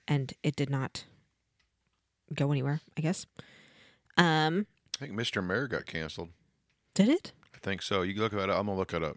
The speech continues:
Speaker 1: Okay. So, and I'm, I'm gonna say this wrong, but it's a, a s-, Dukes of Hazzard spinoff. Enos?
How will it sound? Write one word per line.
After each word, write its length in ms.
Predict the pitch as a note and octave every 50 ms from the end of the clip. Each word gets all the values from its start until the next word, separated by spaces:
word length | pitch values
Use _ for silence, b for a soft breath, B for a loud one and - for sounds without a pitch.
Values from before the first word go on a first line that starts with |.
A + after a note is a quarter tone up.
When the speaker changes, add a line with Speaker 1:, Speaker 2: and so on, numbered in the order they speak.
| -
Speaker 1:
Okay. 240 | F#3+ F#3+ - - - - B B B B B B B
So, 320 | B - A#3 G#3+ G#3 - -
and 180 | - G3 G3 - - -
I'm, 200 | F3+ F3+ F3+ - -
I'm 120 | E3+ E3+
gonna 160 | D#3+ F3 E3
say 180 | D#3+ - F3 D#3+
this 180 | D#3+ F3 - -
wrong, 300 | D3 C#3+ C#3+ D3+ D3+ - -
but 100 | - D3
it's 140 | D3+ - D3+
a, 80 | D3 C3 -
a 40 | -
s-, 260 | D3+ - - - - - - - - D#3+ D#3 D3
Dukes 260 | - G3+ G#3 - -
of 80 | D#3
Hazzard 340 | E3 E3 D3 D3 C#3 C#3+ C3+ -
spinoff. 500 | - - D#3 D3 C#3+ C#3 C#3 - - - _ - - - _ _ _ _ _ _ _ _ _ _ _ -
Enos? 640 | D#3+ D#3+ F3 G#3+ C4 E4+ F4 - - - - -